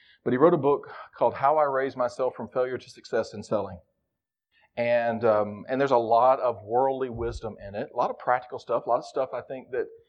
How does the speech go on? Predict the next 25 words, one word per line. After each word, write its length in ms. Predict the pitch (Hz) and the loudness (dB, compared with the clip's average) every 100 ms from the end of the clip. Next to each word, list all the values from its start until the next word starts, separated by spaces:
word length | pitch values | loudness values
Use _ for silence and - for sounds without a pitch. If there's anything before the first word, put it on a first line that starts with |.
| _ | _
humanly 440 | - 151 202 139 123 | 2 2 4 2 -2
speaking, 500 | - 135 123 139 135 | -4 -8 -6 -10 -6
does 240 | 117 107 | -6 -6
work. 380 | 123 160 123 - - - - | -4 -2 -2 -4 -14 -20 -10
The 80 | 127 | 0
reason 360 | 127 190 170 139 | 4 6 4 2
I 160 | 143 | 4
like 280 | 151 135 135 | 6 4 4
it 80 | 127 | 0
is 120 | 117 | -2
the 60 | 113 | -2
very 180 | 123 | -2
first 240 | 120 110 - | -2 -6 -2
chapter. 320 | 139 120 113 | -2 0 -2
His 140 | 110 | -6
very 200 | 107 135 185 | 2 2 2
first 220 | 175 - | -4 -4
chapter 320 | 135 110 110 | -4 -4 -6
is 80 | 104 | -8
on 120 | 104 | -10
enthusiasm. 760 | 104 117 139 113 92 92 85 90 _ _ _ _ _ - | -8 -6 -4 -6 -8 -10 -14 -20 _ _ _ _ _ -2
And 120 | 113 | 4
I 100 | 131 | 4
think 300 | 147 156 123 | 4 0 0
the 220 | 120 113 | -4 -4